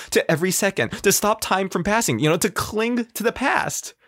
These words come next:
Because the passage of time means that I'm that much closer to the day, right? To fucking Judgment Day. You know what I mean? <laughs> With every second that seems to pass, my anxiety rises. Because in the past,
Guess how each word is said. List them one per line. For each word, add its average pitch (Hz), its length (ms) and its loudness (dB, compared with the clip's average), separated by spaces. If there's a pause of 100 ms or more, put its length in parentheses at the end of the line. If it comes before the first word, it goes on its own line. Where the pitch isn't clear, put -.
(720)
Because 185 180 0
the 220 80 0
passage 214 460 -2
of 170 100 -4
time 220 360 -2
means 151 200 -2
that 151 80 0
I'm 131 240 0
that 135 240 2
much 143 220 -2
closer 131 640 2 (380)
to 147 280 2
the 143 140 2
day, 147 300 4
right? 123 260 2
To 143 80 0
fucking 196 360 0
Judgment 135 480 2
Day. 87 300 -2
You 165 140 2
know 156 80 6
what 170 100 6
I - 40 2
mean? 208 120 2 (240)
<laughs> - 180 -6
With 190 220 4
every 240 340 4
second 220 480 2
that 165 140 -2
seems 175 200 -2
to - 80 -2
pass, 123 540 0 (560)
my 156 180 0
anxiety 123 500 2
rises. 180 420 2
Because 139 180 0
in 208 160 0
the 240 60 2
past, 262 500 0